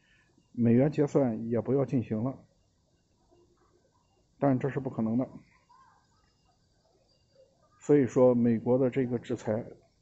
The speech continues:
还是非常强力的，让全球所有人都知道，至少在金融界，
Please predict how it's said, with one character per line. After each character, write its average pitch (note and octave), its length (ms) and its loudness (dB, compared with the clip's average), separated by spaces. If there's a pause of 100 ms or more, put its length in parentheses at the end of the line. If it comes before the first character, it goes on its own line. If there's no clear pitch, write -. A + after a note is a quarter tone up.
(160)
还 - 280 -8
是 A#2+ 220 -4
非 C3+ 200 -2
常 A#2+ 260 -4
强 A2+ 260 -4
力 B2 140 0
的， - 120 -10 (2750)
让 A#2+ 500 0
全 C#3+ 240 -2
球 C3 320 0 (320)
所 - 180 0
有 C#3+ 80 6
人 A#2 220 2
都 C3 140 -2
知 C#3 140 -6
道， - 260 -2 (1300)
至 D3 180 -2
少 A2 220 -2
在 B2 220 -2
金 D3+ 240 0
融 A#2+ 160 2
界， A2+ 220 -6